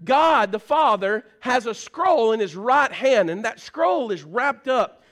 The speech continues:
The word is writing or biblion, like the word Bible. And it means that it is a writing, the same word that was given about a writing of divorcement. You remember when Jesus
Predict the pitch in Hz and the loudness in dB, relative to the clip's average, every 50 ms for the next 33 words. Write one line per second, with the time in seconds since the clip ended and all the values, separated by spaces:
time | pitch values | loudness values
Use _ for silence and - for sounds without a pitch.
0 | _ _ - 190 196 196 240 269 294 302 240 220 170 165 175 202 240 254 262 247 | _ _ -8 -6 -4 0 2 2 2 2 0 -4 -10 -12 -6 -2 0 2 2 2
1 | 220 190 170 165 151 143 143 143 269 302 233 208 190 180 175 175 - 143 139 135 | 2 0 -2 -4 -6 -8 -6 -6 -6 -4 -4 -4 -4 -4 -2 -2 -4 -4 -6 -4
2 | 165 202 196 196 214 208 220 240 240 247 185 151 226 233 262 254 240 180 180 143 | -4 -4 -4 -6 -8 -6 -2 -2 -2 -2 -4 -2 -2 0 0 0 -2 -2 -6 -10
3 | 117 - _ _ _ _ _ - 208 202 196 226 247 277 320 330 330 247 196 185 | -10 -12 _ _ _ _ _ -8 -6 -6 -4 -4 -2 -2 -2 -2 -2 -4 -4 -2
4 | 247 226 220 226 226 214 220 208 165 202 190 202 175 160 170 208 269 269 285 302 | -2 -2 0 0 -2 -2 -4 -6 -6 -6 -6 -8 -8 -10 -6 -4 -2 0 0 0
5 | 262 226 190 160 143 127 - _ _ _ - 202 - - - - 285 339 330 311 | 0 0 -2 -4 -8 -12 -16 _ _ _ -12 -12 -12 -8 -4 -2 0 0 0 -2
6 | 285 269 285 285 269 240 226 208 180 175 214 208 - 214 202 156 143 160 247 269 | 0 0 2 2 2 2 0 -2 -4 -6 -6 -6 -6 -8 -12 -10 -10 -8 -6 -6
7 | 240 233 214 196 185 214 220 - - 175 170 170 202 208 214 220 220 226 220 214 | -4 -4 -6 -4 -4 -4 -4 -2 -4 -4 -4 0 0 2 2 2 0 -2 -4 -6
8 | 190 160 170 180 151 190 208 233 233 233 240 247 - - _ 202 226 254 269 277 | -6 -6 -8 -6 -4 -2 -2 -2 -2 -4 -8 -10 -10 -10 _ -16 -12 -8 -8 -6
9 | 247 233 214 208 208 202 190 156 190 202 220 214 175 214 202 - - | -6 -4 -4 -4 -4 -6 -6 -10 -12 -12 -12 -10 -8 -10 -10 -10 -12